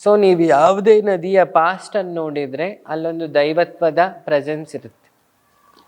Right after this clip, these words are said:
ಇದಿಷ್ಟು ನಾವು ಗಮನಿಸಿದಾಗ ನಮ್ಮ ಭಾರತಕ್ಕೆ ಯಾಕೆ ತೀರ್ಥಕ್ಷೇತ್ರ ಅಂತ ಹೇಳ್ತಾರೆ? ತೀರ್ಥ ಅಂದ್ರೆ ನಮ್ಮನ್ನು ಶುದ್ಧಿ ಮಾಡಿಕೊಂಡು ಕ್ಷೇತ್ರ ಪ್ರವೇಶ ಆಗ್ಬೇಕು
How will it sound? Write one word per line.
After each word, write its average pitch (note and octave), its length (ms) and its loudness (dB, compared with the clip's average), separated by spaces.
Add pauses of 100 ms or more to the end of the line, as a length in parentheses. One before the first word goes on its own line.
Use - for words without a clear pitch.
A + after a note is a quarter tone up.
ಇದಿಷ್ಟು D#3+ 400 -4
ನಾವು D#3 300 0
ಗಮನಿಸಿದಾಗ D3+ 800 0 (600)
ನಮ್ಮ F3+ 300 0
ಭಾರತಕ್ಕೆ E3+ 760 0
ಯಾಕೆ D#3+ 320 0
ತೀರ್ಥಕ್ಷೇತ್ರ F3 1040 -6
ಅಂತ C3+ 300 -4
ಹೇಳ್ತಾರೆ? B2+ 600 -8 (800)
ತೀರ್ಥ F#3 360 2
ಅಂದ್ರೆ F3+ 320 0
ನಮ್ಮನ್ನು E3 480 -6
ಶುದ್ಧಿ F3 440 -6
ಮಾಡಿಕೊಂಡು F#3 640 -2
ಕ್ಷೇತ್ರ F#3+ 480 0
ಪ್ರವೇಶ D3+ 640 -4
ಆಗ್ಬೇಕು B2+ 580 -10